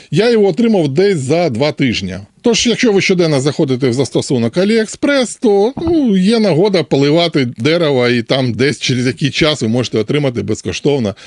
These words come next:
цей товар. Давайте я приберу все зі стола і буду так по черзі все вам викладати і показувати. Зазвичай я всі посилки підписую, щоб знати, що надійшло,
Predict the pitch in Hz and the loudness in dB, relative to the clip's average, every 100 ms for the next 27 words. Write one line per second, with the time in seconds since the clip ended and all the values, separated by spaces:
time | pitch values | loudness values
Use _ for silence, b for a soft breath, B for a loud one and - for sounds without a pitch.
0 | B - 120 104 101 98 82 - _ - | B -2 -2 0 -4 -4 -6 -10 _ -2
1 | 214 185 123 123 123 107 139 139 135 101 | 0 2 0 2 2 0 0 0 2 2
2 | 95 - - 143 104 117 B B B - | -2 -6 -2 0 0 -2 B B B -8
3 | - - - 214 262 220 - 285 285 208 | -4 -2 0 0 0 -2 -2 0 2 2
4 | 202 170 165 156 - 120 160 160 117 104 | 2 0 0 -2 -2 -2 0 0 0 0
5 | 92 - 151 151 117 110 107 156 202 143 | -2 -2 0 2 0 0 0 2 0 0
6 | 139 101 - 92 95 76 - 90 - _ | -2 -2 -4 -6 -6 -8 -10 -14 -16 _
7 | _ - 123 160 220 202 160 147 - 165 | _ -6 -2 0 0 0 0 0 0 -2
8 | 151 175 147 175 233 311 262 240 233 196 | 0 0 0 -2 0 0 0 0 0 0
9 | 220 202 - 202 190 180 - 220 180 160 | 0 0 0 2 2 2 0 2 2 2